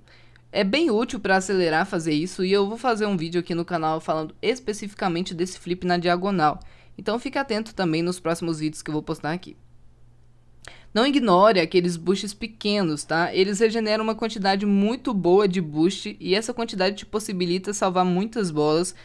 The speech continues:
E só com aqueles doze de boost, é muito provável que você consiga salvar a grande maioria daquelas bolas que vão ali pro seu gol. A menos que elas vão muito rápidas,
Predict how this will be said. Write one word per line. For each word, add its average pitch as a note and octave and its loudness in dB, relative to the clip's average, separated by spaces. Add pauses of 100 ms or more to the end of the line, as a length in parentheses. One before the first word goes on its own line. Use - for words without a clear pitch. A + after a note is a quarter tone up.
(460)
E F#3+ 0
só C#4 0
com C#4+ -4
aqueles A3+ 0
doze F3+ 4
de D3 -2
boost, D#3 -4 (360)
é - -2
muito C#4+ -2
provável A#3 4
que A3+ -10
você A#3 0
consiga A3+ -2
salvar G#3 2
a - 0
grande A3+ 2
maioria F#3 2
daquelas F#3 0
bolas E3 -2
que - -4
vão E3 -2
ali F3 0
pro F3 -2
seu F#3+ -2
gol. D3+ -4 (460)
A - -4
menos C4+ -2
que C4+ -2
elas G#3+ 0
vão F3 0
muito E3 -2
rápidas, G3+ 0